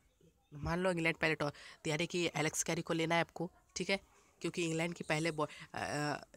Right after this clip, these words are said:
इंग्लैंड पहले बॉलिंग कर रहा है, यानी जॉस बटलर को लेगा कोई भाई ये, क्योंकि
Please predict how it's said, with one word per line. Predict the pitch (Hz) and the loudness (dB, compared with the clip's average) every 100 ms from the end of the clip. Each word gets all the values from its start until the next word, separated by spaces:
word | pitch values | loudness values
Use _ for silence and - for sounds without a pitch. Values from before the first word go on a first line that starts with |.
| 120 - - - | -20 -20 -12 -6
इंग्लैंड | 160 170 | -2 -2
पहले | 170 165 160 | 0 0 2
बॉलिंग | 151 160 156 | 2 0 0
कर | 147 | 0
रहा | 147 | 2
है, | |
यानी | 147 151 | 2 0
जॉस | 156 156 165 | 0 0 0
बटलर | 151 165 | -2 0
को | |
लेगा | 165 165 | 0 0
कोई | 160 165 | 0 0
भाई | 160 | 2
ये, | 156 | 0
क्योंकि | 151 165 185 | -2 -2 -4